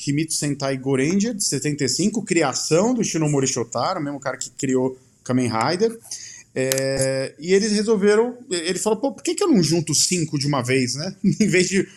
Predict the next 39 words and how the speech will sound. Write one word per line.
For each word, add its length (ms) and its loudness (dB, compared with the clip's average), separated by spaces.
o 80 -2
Kamen 280 2
Rider 240 0
faz 220 -2
tanto 180 0
sucesso, 540 2
por 80 -14
que 100 -2
que 60 -8
eu 60 0
não 160 4
junto 580 -2
cinco 460 0
Kamen 260 0
Riders 720 -2
num 220 2
programa 420 2
só 540 0
e 80 -6
cada 320 -2
um 260 0
é 60 0
uma 180 0
cor, 440 4
eles 200 2
trabalham 360 0
em 100 2
equipe 480 -2
e 60 -8
tal?" 340 -2
Isso 220 0
em 40 4
setenta 360 2
e 60 4
cinco, 260 4
deu 180 2
muito 300 6
certo, 460 2
né? 120 -6